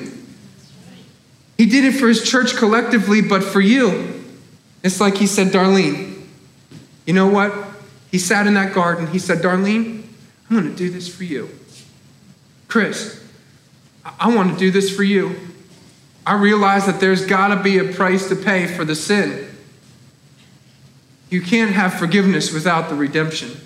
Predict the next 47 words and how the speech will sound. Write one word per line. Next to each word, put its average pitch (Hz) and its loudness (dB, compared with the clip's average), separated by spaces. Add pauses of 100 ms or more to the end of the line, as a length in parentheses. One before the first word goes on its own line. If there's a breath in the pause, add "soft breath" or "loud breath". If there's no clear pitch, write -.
(440 loud breath)
You 175 -4
can't 214 2
have 208 2
forgiveness 185 0
without 180 0
the 170 -2
blood 185 0
of 160 -4
Jesus. 180 0
You 185 -2
can't 208 -2
have 190 -4
forgiveness 202 2
without 190 0
that 190 -2
thought 202 0
that, 175 -2
that 190 2
he 220 4
died 208 2
for 202 -2
me." 165 -2 (800)
And 196 4
the 190 4
best 240 0
illustration 233 2
I 202 0
can 196 -2
think 240 0
of 165 0
is 156 -4 (260 loud breath)
this 214 2
little 247 4
boy, 226 4
he, 208 2
he, - 0
he 196 2
builds 247 4
this 240 2
little 233 4
boat. 196 2
Again, 196 2
here's 214 4
the 196 2
boat 190 2
metaphor, 156 -2
but 135 -6